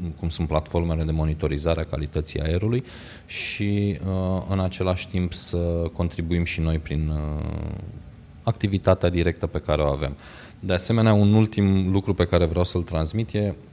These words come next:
uh, să conștientizăm că povestea asta cu responsabilitatea, sustenabilitatea,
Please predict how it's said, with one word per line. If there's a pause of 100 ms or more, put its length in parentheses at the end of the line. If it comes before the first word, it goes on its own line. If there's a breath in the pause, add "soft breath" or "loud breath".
(600)
uh,
să
conștientizăm
că
povestea
asta
cu
responsabilitatea,
sustenabilitatea,